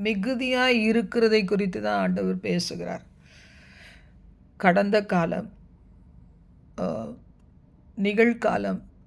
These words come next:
இதுல கூட ஆண்டவராகிய கர்த்தர் நம்ம கான்சென்ட்ரேட் பண்ண சொல்லல, கவனம் செலுத்த சொல்லல. வருங்காலத்தை நினைத்து இந்த காலங்களை பூரணமாய் வாழ்ந்து முடிக்க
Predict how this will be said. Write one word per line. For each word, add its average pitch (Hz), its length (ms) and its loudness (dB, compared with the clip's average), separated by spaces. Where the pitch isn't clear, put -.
இதுல 202 380 4
கூட 196 180 2
ஆண்டவராகிய 180 640 0
கர்த்தர் 180 460 -6
நம்ம 185 200 2
கான்சென்ட்ரேட் 190 680 -2
பண்ண 180 160 0
சொல்லல, 175 400 -2
கவனம் 196 520 0
செலுத்த 185 280 -4
சொல்லல. 185 320 -6
வருங்காலத்தை 220 1000 0
நினைத்து 185 500 2
இந்த 190 320 2
காலங்களை 196 600 2
பூரணமாய் 202 760 0
வாழ்ந்து 190 480 2
முடிக்க 180 500 0